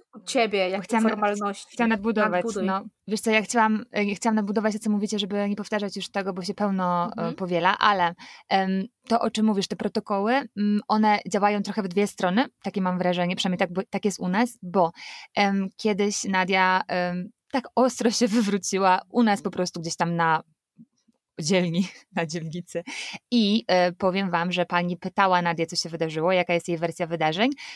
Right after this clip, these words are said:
Speaker 2: i potem rozmawiała jeszcze z nami. I, em, generalnie już teraz nie pamiętam dokładnie,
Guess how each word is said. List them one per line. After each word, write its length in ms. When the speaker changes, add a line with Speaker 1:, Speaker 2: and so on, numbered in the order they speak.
Speaker 2:
i 60
potem 220
rozmawiała 360
jeszcze 220
z 60
nami. 340
I, 360
em, 380
generalnie 520
już 120
teraz 180
nie 80
pamiętam 360
dokładnie, 720